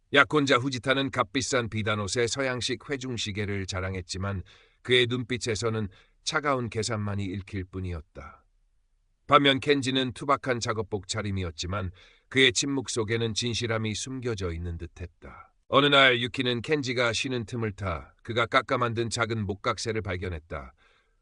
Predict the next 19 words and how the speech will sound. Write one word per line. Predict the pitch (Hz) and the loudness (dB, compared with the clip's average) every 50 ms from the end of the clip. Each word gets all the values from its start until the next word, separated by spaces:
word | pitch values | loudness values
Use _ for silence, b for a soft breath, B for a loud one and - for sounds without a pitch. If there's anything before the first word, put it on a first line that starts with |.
| _ _ - | _ _ -4
투박하지만 | - 175 170 151 - - 147 120 135 135 131 123 | 4 8 8 8 8 6 2 2 4 2 2 4
어딘지 | 117 117 120 127 120 110 117 | 2 2 2 0 0 0 -2
모르게 | 107 110 107 107 98 107 107 | -2 0 -2 0 0 -2 -2
애틋한 | - - 123 - - 143 135 - - 117 104 95 90 | -2 -2 -6 -6 -8 -10 -10 -6 -4 -4 -2 -2 -2
느낌을 | 90 90 - - 92 90 87 | -4 -6 -6 -6 -6 -6 -6
주는 | 85 90 87 82 80 | -6 -6 -8 -8 -6
새였다. | 80 - 117 113 92 - _ - 80 76 - - _ _ _ _ _ _ _ _ _ - | -6 -6 -6 -6 -6 -8 _ -10 -12 -12 -12 -16 _ _ _ _ _ _ _ _ _ 0
용기를 | 117 120 117 110 107 117 104 101 101 | 0 0 0 0 0 0 0 0 0
내어 | 98 98 98 98 98 92 | 0 0 0 0 -2 -2
말을 | 92 95 92 92 90 | -2 -2 -2 -4 -6
걸었다. | - 95 87 80 - _ - 76 69 69 - _ _ _ _ _ _ _ _ _ _ _ _ _ _ _ _ - | -6 -6 -8 -8 -10 _ -12 -12 -12 -12 -20 _ _ _ _ _ _ _ _ _ _ _ _ _ _ _ _ 0
"이 | 131 135 | 0 2
새 | 120 - 139 127 120 113 107 90 - _ _ _ _ _ _ _ _ _ - | 2 4 4 4 4 2 0 -4 -10 _ _ _ _ _ _ _ _ _ -6
참으로 | - 170 160 147 135 120 110 101 | 0 0 2 2 2 0 0 -2
정교합니다." | - - 107 113 113 107 110 101 90 80 69 67 67 67 - - _ _ _ _ _ _ _ _ _ _ - | -2 -4 -4 -4 -2 -2 -2 -2 -2 -4 -6 -8 -12 -14 -16 -18 _ _ _ _ _ _ _ _ _ _ -2
켄지는 | - 175 180 165 143 151 143 135 131 117 | 4 4 4 6 6 4 4 4 2 2
무뚝뚝하게 | 107 117 - 147 - - 127 - - 110 98 101 101 | -2 -4 -6 -6 -6 -6 -8 -4 -4 -4 -2 -2 -4
고개만 | 92 - 104 95 104 104 101 98 98 95 | -4 -4 -6 -4 -4 -4 -4 -4 -6 -4
끄덕였다. | - 110 113 101 85 82 - - - 73 71 - _ | -6 -6 -6 -4 -6 -8 -12 -10 -14 -14 -14 -16 _